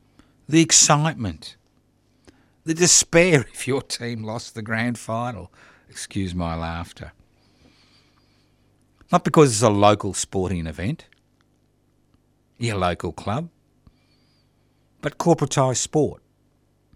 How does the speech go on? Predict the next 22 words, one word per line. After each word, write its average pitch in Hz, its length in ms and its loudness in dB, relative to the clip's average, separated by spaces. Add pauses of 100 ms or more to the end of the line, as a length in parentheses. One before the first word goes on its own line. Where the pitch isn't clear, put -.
(460)
These 220 180 2
are 196 60 2
corporations, 143 1200 0 (360)
the 151 80 -6
A 143 180 4
F 139 180 -2
L, 127 340 -4 (120)
N 135 180 0
R 120 260 2
L, 117 300 -4 (240)
especially - 420 -2
the 90 120 -4
N 85 80 -4
R 82 260 -6
L, 92 240 -10 (360)
half 107 340 4
of 82 80 -6
it's - 100 -12
owned 87 300 -4
by 82 220 -6
the, 80 260 -8
uh, 78 80 -12